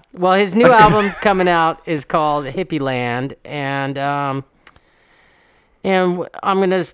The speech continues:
Speaker 1: play a tra-, this, this new album comes out, like, in ten days,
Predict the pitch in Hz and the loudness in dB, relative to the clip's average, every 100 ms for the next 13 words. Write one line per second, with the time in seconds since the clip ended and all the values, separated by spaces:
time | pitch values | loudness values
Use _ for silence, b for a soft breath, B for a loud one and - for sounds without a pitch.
0 | - - 190 180 165 - 175 160 180 190 | -12 -4 -2 -2 -4 -6 -4 -4 -4 -6
1 | 175 - - 190 175 214 208 180 170 165 | -6 -12 -6 -6 0 2 2 2 0 -2
2 | 139 131 127 117 113 - _ - 156 135 | -2 -4 -6 -8 -12 -16 _ -6 -2 -2
3 | 120 110 95 92 98 - | -2 -4 -6 -10 -12 -16